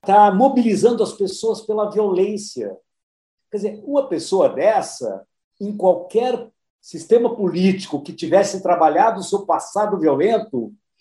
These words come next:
e que as pessoas tivessem sido responsabilizadas pelos crimes de lesa humanidade, não teria, nós não teríamos eleito essa pessoa.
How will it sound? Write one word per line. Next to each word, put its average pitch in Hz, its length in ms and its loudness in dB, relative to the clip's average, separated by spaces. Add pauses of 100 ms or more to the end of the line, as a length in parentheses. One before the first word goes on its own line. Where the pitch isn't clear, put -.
(200)
e 160 100 -2
que 202 100 2
as - 120 2
pessoas 208 520 4
tivessem 180 440 0
sido 190 340 2
responsabilizadas 180 1600 0 (420)
pelos 160 300 6
crimes 208 520 6
de 156 80 4
lesa 160 280 6
humanidade, 131 800 2 (680)
não 185 200 2
teria, 185 300 4
nós 170 200 4
não 165 80 0
teríamos 165 360 2
eleito 160 580 -2
essa 131 260 -6
pessoa. 135 420 -4